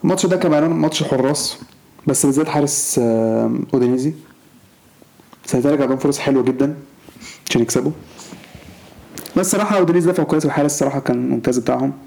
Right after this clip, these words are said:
حتى أودينيزي لما كان، ما افتكرت هيبقى، هيعانوا بعد الكارت الأحمر الصراحة، ما عانوش قوي يعني. برضه حارس ساليرنيتانا كان كويس يعني.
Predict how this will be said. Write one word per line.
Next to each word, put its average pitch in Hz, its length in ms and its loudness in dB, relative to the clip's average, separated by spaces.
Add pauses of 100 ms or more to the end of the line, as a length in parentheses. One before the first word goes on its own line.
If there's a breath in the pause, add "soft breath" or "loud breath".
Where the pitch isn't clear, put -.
(1080 loud breath)
حتى 170 220 0
أودينيزي 156 280 4
لما 139 80 2
كان، 127 280 0 (200)
ما 123 200 2
افتكرت 156 340 0
هيبقى، 143 260 2
هيعانوا 139 260 4
بعد 135 140 2
الكارت 131 280 0
الأحمر 123 200 2
الصراحة، 127 300 0
ما 127 80 2
عانوش 127 260 0
قوي 123 200 2
يعني. 117 260 0 (2000)
برضه 143 200 2
حارس 139 160 0
ساليرنيتانا 135 280 0
كان 117 440 0
كويس 123 360 0
يعني. 120 200 0